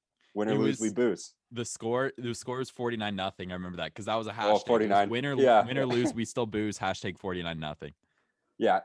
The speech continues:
Speaker 1: So maybe if the forty-nine nothing wasn't in there, we could have slipped through the situation, but
Speaker 2: Yeah, you're, you're
Speaker 1: that was just a little
Speaker 2: glorifying the
Speaker 1: salt in
Speaker 2: loss
Speaker 1: the
Speaker 2: a bit.
Speaker 1: wound. Yeah.
Speaker 2: Yeah, yeah.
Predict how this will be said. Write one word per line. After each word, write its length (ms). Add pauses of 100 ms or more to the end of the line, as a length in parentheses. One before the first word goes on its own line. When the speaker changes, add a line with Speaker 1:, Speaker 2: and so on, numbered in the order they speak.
Speaker 1:
So 200
maybe 240
if 80
the 100
forty-nine 420
nothing 260
wasn't 260
in 60
there, 120
we 120
could 240
have 100
slipped 420
through 160
the 80
situation, 800
but 140
Speaker 2:
Yeah, 160
you're, 320
you're 140
Speaker 1:
that 80
was 100
just 140
a 40
little 240
Speaker 2:
glorifying 80
the 80
Speaker 1:
salt 220
in 60
Speaker 2:
loss 60
Speaker 1:
the 60
Speaker 2:
a 20
bit. 260
Speaker 1:
wound. 100 (100)
Yeah. 220
Speaker 2:
Yeah, 180 (180)
yeah. 160